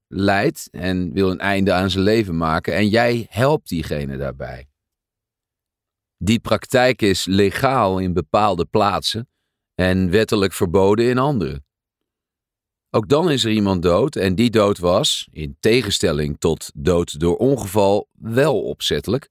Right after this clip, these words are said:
maar toch niet hetzelfde als moord, omdat het de keus van de overledene was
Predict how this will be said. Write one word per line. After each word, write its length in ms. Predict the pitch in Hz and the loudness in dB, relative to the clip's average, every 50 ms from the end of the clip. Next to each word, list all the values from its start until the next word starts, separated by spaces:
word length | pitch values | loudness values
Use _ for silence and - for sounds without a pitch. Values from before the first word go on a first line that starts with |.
| _ _ _ _ _ _ _ _ _ _ _ _ | _ _ _ _ _ _ _ _ _ _ _ _
maar 280 | - 123 127 123 117 - | 0 2 2 2 0 2
toch 200 | - 143 143 - | 0 0 0 0
niet 180 | 180 170 160 | -2 -2 -2
hetzelfde 640 | 151 143 - - - 165 147 139 135 127 131 135 139 | -2 -2 -2 0 2 2 2 2 2 0 0 0 2
als 280 | - 98 123 120 113 - | 2 2 0 0 0 0
moord, 540 | 120 117 127 139 139 107 78 71 71 - - _ _ _ _ _ _ _ _ | 2 2 4 4 2 2 0 -4 -6 -8 -12 _ _ _ _ _ _ _ _
omdat 380 | - 98 98 95 95 95 95 85 | -2 0 2 2 4 2 2 0
het 100 | 95 82 | 0 -4
de 100 | 92 - - | -4 -4 0
keus 300 | - 123 117 120 113 - | 0 2 2 2 2 0
van 140 | - 104 98 | 0 0 0
de 60 | 98 | 2
overledene 720 | 82 101 98 87 95 95 101 95 151 127 95 85 80 71 | 2 2 0 0 0 2 2 2 0 0 -2 -2 -2 -2
was 340 | 71 80 80 78 - - | 0 0 0 0 -2 -6